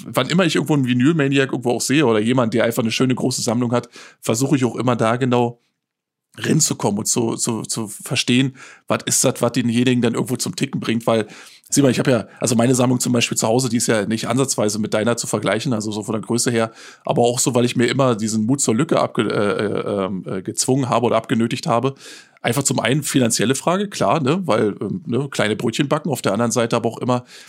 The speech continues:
dieser Umstand, dass eben nicht jedes Album geil ist von Band X Y. Das ist doch eben so. Das ist, müssen wir uns nicht vormachen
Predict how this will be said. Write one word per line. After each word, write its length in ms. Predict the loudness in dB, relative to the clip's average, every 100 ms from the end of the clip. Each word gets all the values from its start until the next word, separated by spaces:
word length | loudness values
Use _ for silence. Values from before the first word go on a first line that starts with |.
| -20 -12 -2
dieser 220 | 0 0
Umstand, 640 | 0 0 2 2 0 -4 -10 _ _ -6
dass 160 | -4
eben 180 | -2 -4
nicht 140 | -4 -2
jedes 220 | 0 0
Album 300 | 0 0 0
geil 260 | 2 0 0
ist 140 | -2
von 180 | -4 -2
Band 220 | -2 -4
X 180 | -8 -12
Y. 240 | -8 -6
Das 140 | -4 -2
ist 160 | 0
doch 180 | -2 -4
eben 80 | -6
so. 220 | -4 -4 -4
Das 180 | -4
ist, 120 | -4 -2
müssen 180 | 0 0
wir 40 |
uns 100 | 0
nicht 160 | -2 -2
vormachen 460 | -2 0 -2 -6